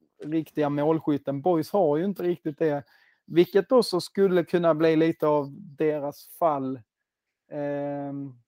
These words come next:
i vissa matcher. Att man inte har den självklara spelaren som kliver fram och, och stänker dit, ja, men uppemot femton mål på en säsong. Kevin Jensen har ju haft väldigt avgörande roller i många matcher, men,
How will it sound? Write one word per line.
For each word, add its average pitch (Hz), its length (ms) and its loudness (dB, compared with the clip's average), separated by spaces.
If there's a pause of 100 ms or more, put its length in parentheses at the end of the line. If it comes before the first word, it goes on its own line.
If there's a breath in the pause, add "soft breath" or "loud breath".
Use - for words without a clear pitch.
(640)
i 156 100 -6
vissa 151 280 -2
matcher. 151 340 0
Att 143 120 -4
man 151 180 0
inte 156 160 -2
har 160 240 2
den 156 160 -6
självklara 151 760 -2
spelaren 139 560 -2
som 135 280 -6 (440)
kliver 147 420 4
fram 139 440 2
och, 135 600 -4
och 147 80 -6
stänker 147 400 -2
dit, 147 280 0 (520)
ja, 180 180 -2
men 175 120 0
uppemot 156 480 -2
femton 143 500 -6
mål 143 220 -4
på - 120 -8
en 143 140 -8
säsong. 143 380 -6
Kevin 156 280 0
Jensen 151 340 -2
har 156 160 0
ju 160 120 -4 (320)
haft 151 200 2
väldigt 165 360 6
avgörande 151 480 4
roller 143 400 0
i 147 40 -4
många 151 280 -2
matcher, 156 400 -2
men, 143 240 -6